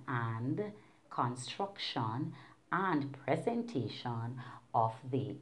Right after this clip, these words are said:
e-portfolio or the professional portfolio based on the main criteria given by the Ministry of Education. I want to start with a quote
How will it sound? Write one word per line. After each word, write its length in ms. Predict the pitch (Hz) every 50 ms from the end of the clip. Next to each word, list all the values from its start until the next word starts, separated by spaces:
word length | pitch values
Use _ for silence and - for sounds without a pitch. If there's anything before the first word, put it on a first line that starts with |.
| - - -
e-portfolio 1040 | 165 156 147 131 123 123 - - - 147 127 127 131 - - 135 127 123 117 113 113 -
or 160 | 120 113 113 117
the 60 | 123
professional 760 | - - 120 117 - - 117 - - - 110 107 104 104 123 -
portfolio 760 | - - 113 110 110 - - - - 196 180 175 170 165 170 170 165 - - - - - - _ _
based 500 | - 208 196 170 170 160 160 160 - - - -
on 400 | - 143 131 127 127 127 131 - - - 127
the 100 | 147 135
main 400 | 131 135 147 160 180 196 202 208
criteria 760 | 202 - 190 175 170 170 165 - - 139 120 117 117 117 113 113 -
given 460 | - 131 127 127 123 117 117 120 117 120
by 260 | 117 110 107 104 113 -
the 60 | - 120
Ministry 520 | 117 117 117 113 113 113 - - - - -
of 140 | - 117 - - -
Education. 880 | 139 127 120 127 127 127 - 190 190 185 - - 123 110 101 98 - - - - - - - - - - - - - - - -
I 80 | - 226
want 180 | 233 240 233 233
to 80 | 240 220
start 600 | - - - - 196 175 147 135 131 131 131 131
with 180 | 139 135 135 -
a 60 | 113
quote 580 | 120 - - - 208 202 156 139 160 160 -